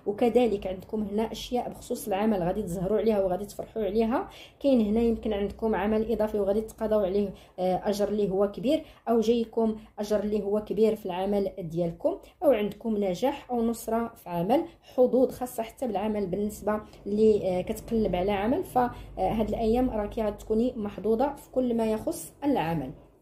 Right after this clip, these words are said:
اوكي، ف، آه، آه، الاسمر هنا كنشوفو كيبغيك اكثر مما كتبغيه. البعض فيكم كاين الاسمر اللي كي، آه، يبغيك اكثر مما، آه، انت كتبغيه. آه، وكاين هنا كذلك اللي، آه، راجل بيض،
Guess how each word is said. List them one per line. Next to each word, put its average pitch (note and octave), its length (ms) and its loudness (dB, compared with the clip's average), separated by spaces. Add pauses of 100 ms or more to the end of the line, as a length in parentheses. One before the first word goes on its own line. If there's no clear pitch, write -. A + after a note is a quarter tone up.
(720)
اوكي، C#4 400 -2 (300)
ف، - 100 -12
آه، G#3+ 600 0 (320)
آه، F3 260 0
الاسمر B3 500 0
هنا A3+ 360 0
كنشوفو A#3+ 520 -6
كيبغيك B3+ 460 -2 (140)
اكثر D#4 200 -6
مما C4 160 2
كتبغيه. E3+ 480 -2
البعض E3+ 260 -2
فيكم D#4 420 -10
كاين A#3 160 -2
الاسمر A#3 380 -4
اللي A3 180 0
كي، A3 500 -2
آه، F#3+ 260 0
يبغيك G3+ 300 2
اكثر - 280 -4
مما، B3 340 -2 (300)
آه، G3 240 0
انت G3+ 200 -4 (320)
كتبغيه. D#3+ 440 -6 (640)
آه، E3+ 1080 2
وكاين C#4 320 2
هنا A#3 240 2
كذلك B3 720 0
اللي، A3+ 460 -2 (280)
آه، F3+ 320 -2
راجل A3 300 0
بيض، G3+ 240 2